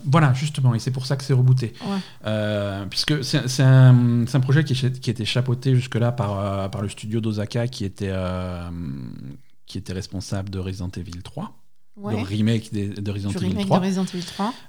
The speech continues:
Speaker 1: Euh, et, et d'ap-, toujours d'après ces rumeurs, c'est, c'est un studio qui a été extrêmement échaudé par la réaction des fans, euh, au, sur le remake de Resident Evil trois. Tu sais qu'il y a eu des, il y a eu des changements, il y a eu des grosses coupures dans le,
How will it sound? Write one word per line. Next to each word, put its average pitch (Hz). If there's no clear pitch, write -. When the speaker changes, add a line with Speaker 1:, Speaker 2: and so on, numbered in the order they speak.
Speaker 1:
Euh, 101
et, 104
et 107
d'ap-, 127
toujours 151
d'après 127
ces -
rumeurs, 160
c'est, 135
c'est 127
un 123
studio 135
qui 160
a 117
été 127
extrêmement 131
échaudé 139
par 131
la 113
réaction 117
des 107
fans, 143
euh, 107
au, 104
sur -
le 98
remake 113
de 117
Resident 104
Evil 95
trois. -
Tu -
sais 110
qu'il 98
y 95
a -
eu 92
des, 92
il 92
y 92
a 92
eu 92
des 90
changements, 104
il 120
y -
a 90
eu -
des 92
grosses 95
coupures 110
dans 92
le, 92